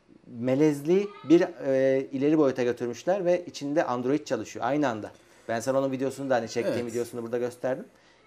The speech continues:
Speaker 1: Tek tuşa basıyorsun ve o saniyede bir anda Android.
Speaker 2: Çünkü Android de devamlı çalışıyor büyük olasılıkla. Hani yoksa öyle geçemezsin hani.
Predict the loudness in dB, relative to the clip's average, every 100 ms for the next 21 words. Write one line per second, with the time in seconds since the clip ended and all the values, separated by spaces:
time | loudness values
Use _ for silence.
0 | _ 0 0 0 2 2 2 0 0 0
1 | 2 0 2 0 2 0 4 6 6 6
2 | 4 2 -2 -8 _ _ -20 _ _ _
3 | _ _ -10 -6 -2 -2 -2 -4 -4 -4
4 | -4 0 2 2 -2 -2 -2 0 -2 0
5 | -2 -4 -8 -8 -8 -2 -2 -2 -6 -6
6 | -6 -2 -2 -2 -6 -6 -6 -6 -10 -12
7 | -14 -14